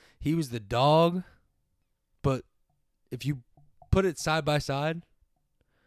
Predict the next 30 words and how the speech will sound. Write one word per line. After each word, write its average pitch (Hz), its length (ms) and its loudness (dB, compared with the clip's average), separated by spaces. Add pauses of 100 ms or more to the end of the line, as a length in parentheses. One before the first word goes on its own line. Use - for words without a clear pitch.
(180)
LeBron 147 420 0
James 135 340 -2
is 123 140 -6
an 120 200 -6
all-around 127 920 0
better 131 280 2
basketball 110 560 -4
player 101 280 -6
than 98 100 -10
Michael 101 220 -10
Jordan. 95 340 -10 (720)
There's 127 300 -4
literally 160 400 2
statistics - 600 -10
that 104 160 -12
show 113 220 -6
that. 90 140 -16 (680)
And 127 120 -8
if 143 100 -4
you 175 120 0
wanna 180 220 2
count 151 340 4
rings, 139 520 0 (840)
with 117 160 -2
Michael 131 240 -2
Jordan 139 300 -2
having 123 300 -6
six - 340 -6
and 113 80 -4
oh, 131 260 -2